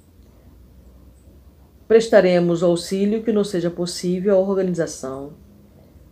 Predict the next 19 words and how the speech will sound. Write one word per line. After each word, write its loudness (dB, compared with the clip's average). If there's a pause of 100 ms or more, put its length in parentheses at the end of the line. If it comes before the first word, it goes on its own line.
(240)
e 10
asilaremos 6
em 0
seguida 0
os -4
irmãos 2
que -4
nos -2
cabe -2
socorrer. -6 (760)
Então, 6
os 4
irmãos 2
que -4
eles 0
irão 0
ajudar 0
no -2
desenlace -4